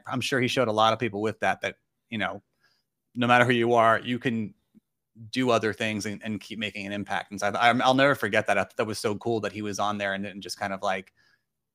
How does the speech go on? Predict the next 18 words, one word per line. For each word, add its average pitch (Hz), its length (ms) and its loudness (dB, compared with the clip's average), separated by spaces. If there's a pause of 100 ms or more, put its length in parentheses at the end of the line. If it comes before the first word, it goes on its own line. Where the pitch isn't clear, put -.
(140)
go 107 160 0
out 98 100 2
of 95 60 -4
sight. 110 220 2
So 147 80 6
I - 20 8
hope 180 240 4 (100)
maybe, 135 220 0
hopefully 190 380 2
Bruce - 260 -2
Willis 107 240 -2
does 95 120 -6
the 98 60 -8
same 101 240 -4
thing, 95 360 -4
you 101 80 -2
know, 90 220 -4
where 92 340 -2